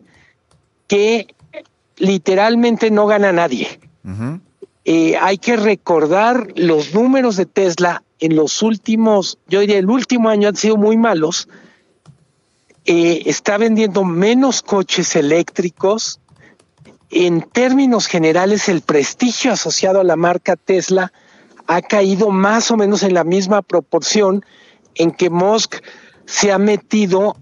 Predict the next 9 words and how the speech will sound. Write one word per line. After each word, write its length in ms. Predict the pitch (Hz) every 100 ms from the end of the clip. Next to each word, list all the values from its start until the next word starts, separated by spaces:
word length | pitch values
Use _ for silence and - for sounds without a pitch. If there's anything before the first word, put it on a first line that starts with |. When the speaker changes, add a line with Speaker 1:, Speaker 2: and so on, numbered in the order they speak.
| -
Speaker 1:
en 260 | 160 180
un 140 | 202 214
montón 420 | 208 - 202 196
de 100 | 202
temas 600 | - 196 180 175 - - _ _ _ - _ _ _ _ _ -
que, 460 | 180 175 196 202 - - _ _ -
pues 140 | 180
yo 120 | 165 202
diría, 320 | 214 226